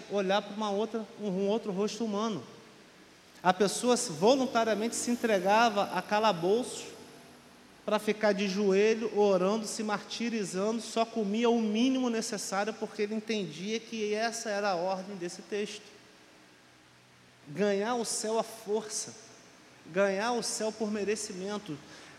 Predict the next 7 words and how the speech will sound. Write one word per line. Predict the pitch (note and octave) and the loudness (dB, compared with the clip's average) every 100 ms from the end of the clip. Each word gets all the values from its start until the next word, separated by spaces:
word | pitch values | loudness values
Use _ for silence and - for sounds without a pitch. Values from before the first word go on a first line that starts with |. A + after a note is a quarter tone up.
| - - | -18 -6
lidar | E3+ F#3+ A3 F3 A3 A#3+ | -2 2 2 4 4 4
com | B3 A#3+ | 2 -2
o | |
pecado | A3+ G#3+ G#3+ G#3 G#3+ | 0 -2 0 -2 -2
de | G3+ G#3 | -4 -8
forma | - G#3 G#3+ | -4 -2 -2
carnal. | G#3 G#3+ G3 E3 F#3+ G#3 G#3 D3 | -4 -4 -4 -4 -2 0 0 -2